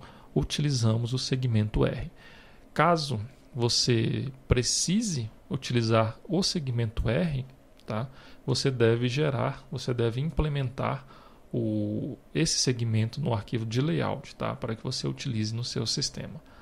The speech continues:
Outros segmentos opcionais também é o segmento S e o segmento Y,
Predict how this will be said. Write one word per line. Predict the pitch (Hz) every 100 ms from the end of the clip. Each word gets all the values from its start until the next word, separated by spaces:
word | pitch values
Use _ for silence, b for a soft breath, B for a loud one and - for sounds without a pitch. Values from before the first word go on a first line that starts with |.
| B B B B B -
Outros | 160 160 -
segmentos | 143 131 131 131
opcionais | 135 - 139 120 120
também | - 127 113
é | 113
o |
segmento | 110 131 120 117 110 110 143 -
S | 139 123 127 - - 196 - - - - - - - - -
e | 175
o | 160
segmento | - 175 170 143 156 226 -
Y, | 170 135 - -